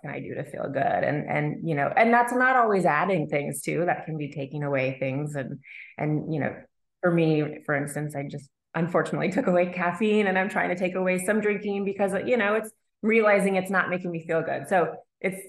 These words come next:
it's adding things, and it's also could be taking away things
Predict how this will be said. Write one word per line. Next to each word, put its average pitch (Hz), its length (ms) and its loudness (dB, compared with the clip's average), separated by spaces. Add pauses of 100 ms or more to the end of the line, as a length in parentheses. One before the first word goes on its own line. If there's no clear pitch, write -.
(160)
it's 185 200 2
adding 226 420 4
things, 208 340 2
and 180 140 4
it's 170 140 0
also 160 280 -2
could 151 200 -10
be 135 380 -6
taking - 320 -6
away - 300 -6
things - 240 -10